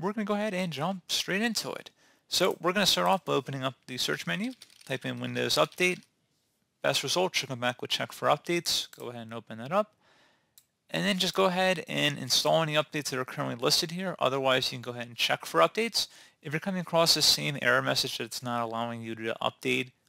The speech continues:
Windows, I recommend restarting your device and then attempt to check for updates again.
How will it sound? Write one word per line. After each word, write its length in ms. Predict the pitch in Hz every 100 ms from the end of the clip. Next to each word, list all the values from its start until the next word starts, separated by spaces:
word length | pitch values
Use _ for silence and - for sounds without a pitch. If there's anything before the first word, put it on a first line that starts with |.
| -
Windows, 520 | 135 175 214 196 - - _ _
I 80 | 147
recommend 500 | 151 156 147 143 113
restarting 640 | 131 - - 123 127 131
your 160 | 120 117
device 540 | - 110 120 127 - -
and 160 | 120
then 180 | 120 127
attempt 320 | 123 131 120
to 60 | -
check 200 | - 123
for 160 | - 120
updates 380 | - - -
again. 340 | 120 175 220